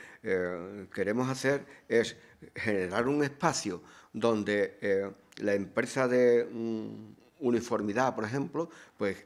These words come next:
exponga sus productos y le diga a, a mi chiringuito, "Oye, que si tú te tienes que comprar una camisa o un pantalón o esto, o un, o unos zapatos, yo tengo ese producto y además a este precio".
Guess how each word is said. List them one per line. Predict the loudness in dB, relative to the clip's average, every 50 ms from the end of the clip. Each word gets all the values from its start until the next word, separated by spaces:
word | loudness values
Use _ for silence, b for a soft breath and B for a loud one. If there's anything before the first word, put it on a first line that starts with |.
| -8
exponga | -8 -8 -6 -4 -4 -2 -2 -4
sus | -4 -6 -8 -8
productos | -8 -4 -2 -2 -2 0 2 2 2
y | 4
le | 2 0
diga | 0 0 -2 -2 -4 -6 -8 B B B B B B B B -4
a, | 0 0 0 0 -2 -4 -6 -8 -8
a | -6 -6
mi | -4 -4
chiringuito, | -6 -8 -8 -8 -4 -2 -2 0 0 -2 -4 -4 -2 0
"Oye, | 4 4 6 4 4 0 -6 -18 -4
que | -4 -2 -2
si | -2 -4
tú | -6 -2
te | -2 0 0
tienes | 2 2 2 0
que | 0 0
comprar | 0 0 2 2 2
una | 2 2 2
camisa | 2 2 2 2 2 0 -2 -4 -4 -4
o | -2
un | -2 -2 -2 -4 -4 -6 -6 -8 -8 -8 -6 -2
pantalón | -2 -2 0 2 2 2 4 4 2 2
o | 0
esto, | 0 -2 -4 -4 B B B B B
o | 0 2
un, | 2 2 0 -2 -4 0
o | 2
unos | 2 2 2 2
zapatos, | 0 2 2 2 2 2 0 -4 -4 -2
yo | 2 4 4 6
tengo | 6 6 6 6 4 2
ese | 2 0 -2 -4
producto | -4 -4 -4 -4 -4 -4 -4 -4 -4 -4 B B B B B 4
y | 6
además | 6 6 6 4 2 2 4
a | 4 2
este | 2 2 0 -4
precio". | -4 -4 -6 -6 -6 -6 -8 -10